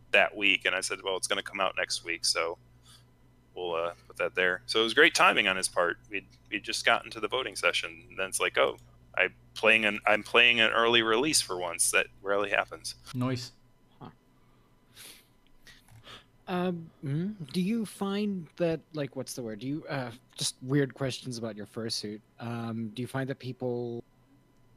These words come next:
Speaker 3: uh, what's the word, respond to you better while you're in suit? Or d-, how do you find yourself responding to being in suit?
Speaker 1: Um, so in suit,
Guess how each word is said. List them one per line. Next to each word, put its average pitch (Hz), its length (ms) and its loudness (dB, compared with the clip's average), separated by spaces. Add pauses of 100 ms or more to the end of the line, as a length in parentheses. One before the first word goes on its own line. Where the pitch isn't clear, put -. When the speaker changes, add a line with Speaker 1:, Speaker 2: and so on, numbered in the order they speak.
(140)
Speaker 3:
uh, 98 540 -12 (1000)
what's - 180 -18
the 117 60 -16
word, 101 200 -12
respond 127 380 -6
to 113 60 -10
you 131 100 -6
better 117 280 -6
while 107 180 -8
you're 104 200 -6
in 110 140 -8
suit? 123 520 -8
Or 110 140 -8
d-, 95 240 -14
how 117 200 -4
do 127 80 -4
you 123 160 -6
find 120 240 -6
yourself 113 440 -8
responding 123 480 -8
to 117 120 -12
being 120 300 -6
in 120 140 -8
suit? - 380 -8 (1300)
Speaker 1:
Um, 180 400 8
so 175 560 6 (100)
in 226 160 4
suit, 143 580 4